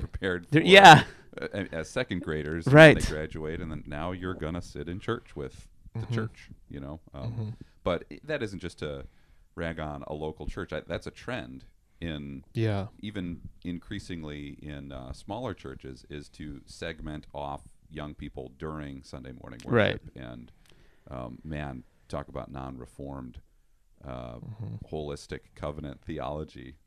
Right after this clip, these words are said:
Speaker 1: Uh, you just see it right there. It's,
Speaker 3: Yeah.
Speaker 1: it's dispensational even in the age of the people of the church right now.
Speaker 2: Right.
Speaker 1: Um, so.
Speaker 2: But honestly, when I, I, so I, our church, I'll, if I'm not preaching, I'll preside over the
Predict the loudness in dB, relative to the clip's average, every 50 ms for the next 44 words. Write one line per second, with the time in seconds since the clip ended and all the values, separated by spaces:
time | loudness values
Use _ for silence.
0 | -16 -14 -12 -12 -12 -12 -12 -12 -14 -14 -12 -12 -12 -12 -12 -12 -14 -14 -14 -14
1 | -14 -14 -12 -12 -12 -14 -18 -20 -20 -20 -20 -20 -12 -6 -4 -2 -2 0 -2 -2
2 | -4 -4 -8 -10 -12 -10 -8 -8 -8 -8 -6 -6 -6 -6 -6 -6 -8 -8 -8 -8
3 | -10 -10 -10 -10 -10 -10 -10 -12 -14 -18 -20 -20 -20 -20 -20 -14 -12 -10 -8 -8
4 | -6 -6 -6 -6 -6 -6 -8 -8 -8 -12 -12 -8 -8 -8 -6 -6 -6 -6 -6 -6
5 | -8 -10 -10 -6 -6 -6 -6 -6 -12 -16 -16 -12 -10 -6 0 4 6 6 8 6
6 | 6 4 0 -4 -10 -10 -10 -10 -10 -10 -12 -14 -16 -20 -20 -20 -20 -20 -20 -20
7 | -20 -20 -20 -18 -12 -10 -10 -10 -10 -12 -16 2 8 12 12 12 12 12 12 12
8 | 10 6 6 8 10 10 10 10 10 10 10 10 10 8 6 6 4 2 2 4
9 | 4 6 8 8 8 8 6 6 6 6 6 6 6 4 4 4 4 4 4 6
10 | 6 6 4 2 -4 -14 -8 -6 -2 2 4 6 6 6 6 4 4 2 0 0
11 | 0 0 0 -2 0 2 2 0 0 0 2 4 4 4 6 6 4 2 0 -2
12 | -4 -4 -6